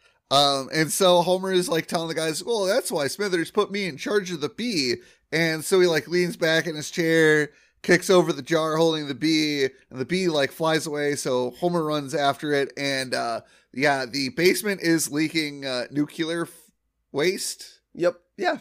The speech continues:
Speaker 2: just
Speaker 1: Probably not
Speaker 2: dripping
Speaker 1: good.
Speaker 2: it, dripping everywhere. Now,
Speaker 1: Yep.
Speaker 2: now, see, I feel like these, these inspectors shouldn't be here for competence. They need to send back the, uh, you know, the people that were there for the German episode. You know, the people that actually
Speaker 1: Yeah.
Speaker 2: went, were there to make the plant safe.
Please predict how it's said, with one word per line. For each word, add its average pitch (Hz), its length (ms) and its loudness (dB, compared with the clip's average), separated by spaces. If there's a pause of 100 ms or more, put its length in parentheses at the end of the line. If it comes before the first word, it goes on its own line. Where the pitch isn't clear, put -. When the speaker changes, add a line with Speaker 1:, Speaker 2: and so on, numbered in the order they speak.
Speaker 2:
just - 160 -8
Speaker 1:
Probably 151 180 -6
not 156 100 -4
Speaker 2:
dripping 175 360 2
Speaker 1:
good. 180 100 -4
Speaker 2:
it, - 20 -20
dripping 180 340 -2
everywhere. 135 520 -2 (220)
Now, 226 320 2
Speaker 1:
Yep. 190 200 -8
Speaker 2:
now, 247 120 4
see, - 180 -2
I 226 80 2
feel 320 280 -6
like 233 260 2
these, 190 500 -10 (100)
these 190 240 -8
inspectors 143 1120 -2 (320)
shouldn't - 300 -4
be 311 100 -10
here 180 180 -2
for 135 140 -12
competence. - 560 -6
They 262 120 -6
need 320 180 -8
to 233 80 -8
send 185 320 -4
back 175 260 0
the, 170 240 -4
uh, 131 420 0 (560)
you 190 120 -2
know, 190 100 2
the 185 140 -2
people 226 260 0
that 214 140 0
were 208 100 2
there 208 140 0
for 202 120 -6
the 175 120 -6
German 156 440 -4
episode. 123 480 -6
You 139 80 -4
know, 151 80 0
the 143 80 -8
people 175 240 -8
that 156 80 0
actually 143 280 0
Speaker 1:
Yeah. 139 80 -4
Speaker 2:
went, 160 180 -2
were 156 80 -4
there 160 180 2
to 165 80 -8
make 151 180 -4
the - 60 -10
plant 165 320 -6
safe. - 540 -6